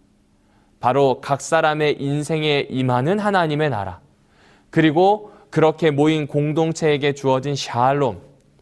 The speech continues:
평화를 통해서 말입니다. 그 평화는 어떤 고난에도 견디게 만들었던 참된 평화였습니다. 그 공동체를 통해서 로마 여기저기에 교회가 퍼지고 여호와 하나님을 찬양하게 되고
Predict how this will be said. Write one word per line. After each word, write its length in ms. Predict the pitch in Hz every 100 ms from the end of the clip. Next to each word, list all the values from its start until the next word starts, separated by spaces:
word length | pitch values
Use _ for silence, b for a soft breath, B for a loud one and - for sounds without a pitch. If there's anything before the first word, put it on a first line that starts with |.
| _ _ _
평화를 540 | - 156 143 120 123
통해서 320 | 131 131 123 135
말입니다. 560 | 101 101 95 - - _ _ _ _ b b b
그 120 | - 147
평화는 400 | 185 175 185 185
어떤 380 | 151 - 202
고난에도 560 | 196 175 185 185 175 175
견디게 500 | 170 151 156 170 175
만들었던 680 | 143 127 135 143 139 139 135
참된 500 | - 220 214 208 202
평화였습니다. 800 | 190 185 151 117 117 98 - - _ _ _ _ b b b
그 280 | - 165 175
공동체를 640 | 170 175 180 185 175 165
통해서 640 | 165 135 117 123 123 120 - b b -
로마 420 | 123 135 139 135
여기저기에 580 | 127 135 147 143 143 147
교회가 340 | 143 143 151
퍼지고 760 | 147 175 165 165 202 214 - _ b b b _
여호와 400 | 117 127 147 151
하나님을 440 | 156 165 160 160 160
찬양하게 560 | - 175 170 165 156
되고 580 | 147 143 180 214 - b